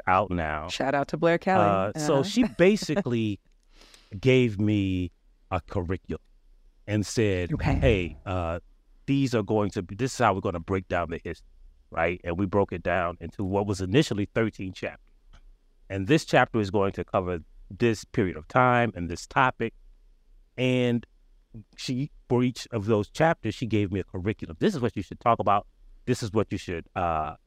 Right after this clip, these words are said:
Speaker 1: study." And so some of the stuff I knew, some of the stuff I'd never heard of, and I would have to research. And I, you know,
Speaker 2: Okay.
Speaker 1: we used primary sources and researched it. And then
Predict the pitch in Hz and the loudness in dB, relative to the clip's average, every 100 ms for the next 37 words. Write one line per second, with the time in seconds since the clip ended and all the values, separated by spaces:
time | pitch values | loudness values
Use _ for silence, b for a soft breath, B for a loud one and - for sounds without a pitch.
0 | _ _ - - 147 123 113 110 - _ | _ _ -18 0 2 2 0 -2 -8 _
1 | - - - 110 107 - 101 104 - 139 | -20 -16 -6 -2 -2 -2 -4 -2 -2 0
2 | 147 - 143 131 123 107 95 98 - - | 0 0 0 0 0 0 0 -2 -6 -12
3 | - 95 98 110 - 104 113 107 110 120 | -4 -2 0 0 4 4 4 2 4 4
4 | 123 92 90 87 87 98 98 - 101 95 | 4 2 0 -2 -2 -4 -6 -4 -6 -2
5 | 139 - 82 - - - - - - 101 | -2 -2 -10 -12 -20 -20 -20 -20 -8 -2
6 | 98 85 82 87 82 - - 104 90 73 | 0 2 2 2 -2 -10 -6 -2 0 0
7 | 95 95 101 90 - 110 107 107 98 - | -4 -2 -2 -2 2 4 4 4 0 0
8 | 135 123 - 113 104 - _ - - _ | 2 2 2 -4 -4 -8 _ -20 -20 _
9 | - 101 98 101 135 - 107 95 - 95 | -6 -4 -2 0 -2 0 -2 -2 -8 -10
10 | - 101 107 127 127 120 117 | -8 -4 -2 2 2 2 -2